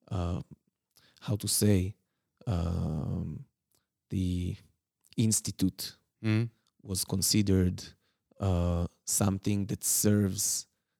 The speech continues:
Speaker 1: the Israel purpose of fighting for its land and developing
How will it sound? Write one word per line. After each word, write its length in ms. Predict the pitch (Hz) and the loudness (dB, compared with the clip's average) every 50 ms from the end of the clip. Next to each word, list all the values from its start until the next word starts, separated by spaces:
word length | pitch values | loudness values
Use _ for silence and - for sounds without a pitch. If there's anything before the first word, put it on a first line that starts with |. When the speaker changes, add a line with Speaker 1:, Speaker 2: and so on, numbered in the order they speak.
| _ _ _ | _ _ _
Speaker 1:
the 100 | - 110 - - | -6 -6 -4 0
Israel 680 | 107 104 95 98 101 101 95 98 98 95 95 95 95 - - _ _ _ | 0 0 0 2 2 2 2 2 2 2 2 0 -2 -4 -8 _ _ _
purpose 640 | - 110 101 - - 101 92 - - - - - - - _ _ _ _ _ _ - | 2 2 2 2 2 0 0 0 0 -2 -2 -4 -6 -10 _ _ _ _ _ _ -4
of 600 | 92 95 92 92 92 87 87 90 92 - - - _ _ _ _ | 0 0 2 2 2 0 -2 -6 -10 -14 -16 -20 _ _ _ _
fighting 560 | _ - - - 107 98 98 95 - 98 95 | _ -18 -4 -2 0 0 0 -2 -4 -6 -6
for 260 | 92 - - 98 92 95 | -6 -8 -6 -4 -4 -4
its 240 | 95 - - - | -4 -4 -2 2
land 500 | 110 123 135 131 123 123 117 113 113 107 - _ _ _ _ _ _ _ _ _ _ - | 4 4 6 6 4 2 2 0 -2 -6 -10 _ _ _ _ _ _ _ _ _ _ -4
and 200 | 104 90 90 90 | -4 -2 -2 -2
developing 840 | - 87 95 107 104 110 123 117 - - 120 117 117 117 110 110 | -4 -4 -2 2 6 6 6 6 6 6 4 4 6 4 0 -2